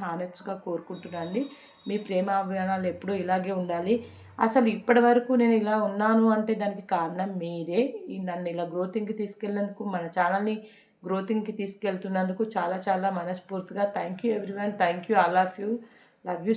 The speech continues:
so much. ఓకేనా? మ్, నేనైతే కార్డ్స్ షఫల్ చేస్తున్నాను. మీ పర్సన్ యొక్క నేమ్‌ని క్లెయిమ్ చేసుకుంటూ ఉండండి, మర్చిపోవద్దు. "I am claim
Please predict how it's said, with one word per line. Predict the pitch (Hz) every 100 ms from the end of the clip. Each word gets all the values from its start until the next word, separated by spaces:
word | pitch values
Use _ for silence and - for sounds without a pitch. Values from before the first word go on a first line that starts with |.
| 220
so | 196 202 220 214
much. | 226 220 - - _ _ 180
ఓకేనా? | - 190 233 277 - - - 254 294 208
మ్, | 196 190 262 - _ 233
నేనైతే | 220 214 240 240
కార్డ్స్ | 214 214 226 202
షఫల్ | 185 208 208 208
చేస్తున్నాను. | 208 208 190 185 269 - - _ _ -
మీ | 214 220
పర్సన్ | 202 202 220 208
యొక్క | 202 202 208 202 196
నేమ్‌ని | 190 196 202 262 226 220 - _ _ -
క్లెయిమ్ | 190 202 196
చేసుకుంటూ | 196 - 208 202 214 190
ఉండండి, | 180 170 202 233
మర్చిపోవద్దు. | 202 202 247 240 240 208 247 -
"I | 214
am | 214
claim | 208 185